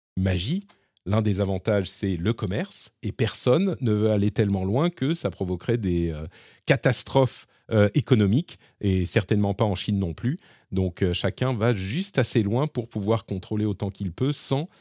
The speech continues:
euh, créer une catastrophe. A priori, ça, ça,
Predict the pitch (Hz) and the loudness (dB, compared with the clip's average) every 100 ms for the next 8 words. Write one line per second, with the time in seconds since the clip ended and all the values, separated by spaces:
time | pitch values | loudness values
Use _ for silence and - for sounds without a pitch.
0 | _ _ 104 92 87 - 95 101 104 92 | _ _ -4 -2 -4 -4 -4 -2 -2 -2
1 | 90 85 - 87 80 - 117 139 _ _ | -4 -6 -6 -8 -8 -6 -4 -6 _ _
2 | - 78 71 104 - 80 78 87 - _ | -18 -16 -12 -14 -12 -12 -12 -16 -20 _
3 | 85 | -12